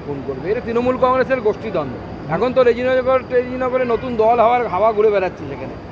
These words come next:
দেখুন কোন দল, নতুন দল, কে হুমায়ুন, কে কোথায় কি করছে তার ঠিক নেই।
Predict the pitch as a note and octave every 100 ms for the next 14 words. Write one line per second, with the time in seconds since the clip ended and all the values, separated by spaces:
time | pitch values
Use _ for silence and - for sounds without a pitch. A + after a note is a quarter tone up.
0 | - - F#3 C#4+ A#4 B3+ B3+ B3+ B3+ A#3+
1 | A3+ B3+ B3 B3 B3 - A#3 A#3+ A3+ -
2 | - - - D#3+ G#3+ A#3 A#3 A#3 G#3+ A3
3 | A#3 A3 G#3+ A#3 - G#3+ A3 - - G#3+
4 | G#3 G3+ G3